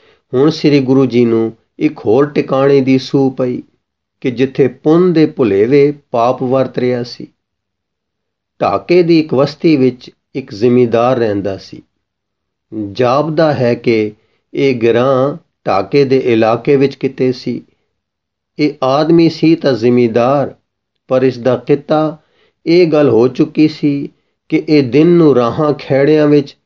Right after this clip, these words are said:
ਤੇ ਹੋਰ ਥਾਂ ਤਾੜੇ ਮਾਰਦਾ ਮਰਵਾਉਂਦਾ ਸੀ ਤੇ ਰਾਤ ਵੇਲੇ ਚੋਰੀਆਂ ਕਰਵਾਉਂਦਾ ਸੀ। ਇਸ ਤਰ੍ਹਾਂ ਮਾਲ ਪਦਾਰਥ ਬਹੁਤ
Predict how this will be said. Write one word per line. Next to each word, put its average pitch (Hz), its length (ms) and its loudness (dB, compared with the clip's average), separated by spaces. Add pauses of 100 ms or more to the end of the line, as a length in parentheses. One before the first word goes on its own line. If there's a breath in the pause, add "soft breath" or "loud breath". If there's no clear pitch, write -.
(200)
ਤੇ 139 120 0
ਹੋਰ 110 260 4
ਥਾਂ 143 240 -2
ਤਾੜੇ 107 400 -2
ਮਾਰਦਾ 143 480 2
ਮਰਵਾਉਂਦਾ 135 640 0
ਸੀ 135 340 -6 (840)
ਤੇ 123 160 0
ਰਾਤ 113 360 0
ਵੇਲੇ 139 520 2 (160)
ਚੋਰੀਆਂ 156 460 2
ਕਰਵਾਉਂਦਾ 120 640 0
ਸੀ। - 200 -12 (960)
ਇਸ 165 200 -8
ਤਰ੍ਹਾਂ 123 380 -2
ਮਾਲ 120 380 0
ਪਦਾਰਥ 117 640 -2
ਬਹੁਤ 139 500 -2